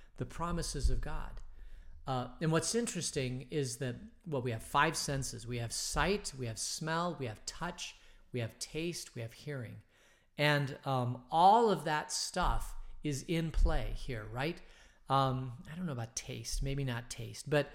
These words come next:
but the smell of it was in play, the sight of it was in play, the hearing of it, you know, as you cut the, you know, kill the lamb, uh, and the goat and the heifer, the, the touching of the, of the pieces and all that. I mean, all of that,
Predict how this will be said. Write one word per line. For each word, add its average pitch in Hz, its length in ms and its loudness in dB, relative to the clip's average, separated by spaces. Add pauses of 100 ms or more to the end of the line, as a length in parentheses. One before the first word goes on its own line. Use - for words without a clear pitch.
(420)
but 151 220 2 (500)
the 143 100 0
smell 165 800 2
of 120 100 0
it 123 100 -4
was 113 200 -4
in 110 140 -6
play, 107 340 -10
the 113 80 -8
sight 196 580 0
of 120 120 -4
it 131 80 -4
was 123 220 -2
in 113 100 -4
play, 117 240 -6
the 120 120 -4
hearing 185 640 0
of 110 160 -6
it, 110 160 -10
you 143 160 -4
know, 131 100 -2
as 123 140 -4
you 127 80 -4
cut - 400 -8
the, 143 140 -2
you 135 100 -2
know, 123 140 -2
kill 165 240 -4
the 143 100 -2
lamb, 143 320 0 (560)
uh, 123 240 0
and 131 120 0
the 131 60 0
goat 139 220 4
and 139 100 -4
the 120 40 0
heifer, 117 440 -2
the, 120 120 -2
the 143 180 -2
touching 160 640 2
of 117 140 0
the, 147 220 -6
of 123 80 -2
the 127 100 -2
pieces 131 560 -2
and 131 120 -4
all 139 220 0
that. 143 340 0
I 127 40 -4
mean, 135 220 -2
all 202 260 2
of 165 140 4
that, 156 320 2